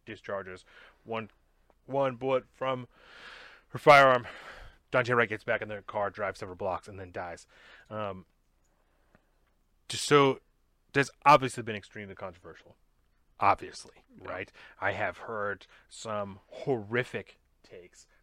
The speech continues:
Speaker 1: from individuals and also from A B C people that
Speaker 2: Mm.
Speaker 1: are, you know, saying that it was on purpose and that, you know, there's no way that it was an accident. Um, as, uh,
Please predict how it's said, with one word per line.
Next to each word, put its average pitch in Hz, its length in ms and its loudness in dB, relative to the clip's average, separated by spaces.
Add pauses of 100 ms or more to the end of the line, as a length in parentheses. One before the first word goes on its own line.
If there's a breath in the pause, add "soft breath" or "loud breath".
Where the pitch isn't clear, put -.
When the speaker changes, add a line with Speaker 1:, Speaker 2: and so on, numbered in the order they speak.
Speaker 1:
from 110 180 -16
individuals 107 680 -16
and 107 140 -14
also 110 340 -10
from 104 200 -20
A 98 120 -16
B 98 160 -14
C 98 240 -14
people 92 580 -8 (300 loud breath)
that 95 220 -2
Speaker 2:
Mm. 92 80 -2
Speaker 1:
are, 90 360 2 (360 loud breath)
you 113 100 -6
know, 98 220 -2
saying 98 560 -6
that 90 220 -4
it 90 100 -10
was 85 180 -10
on 95 220 -12
purpose 107 680 -6
and 95 380 -12
that, 90 220 -12
you 98 80 -12
know, 90 100 -12
there's 85 260 -16
no 92 120 -10
way 113 220 -6
that 113 120 -10
it 110 80 -10
was 104 160 -14
an 107 80 -12
accident. 98 600 -12 (300 loud breath)
Um, 98 540 -4
as, 123 320 0
uh, 135 40 -4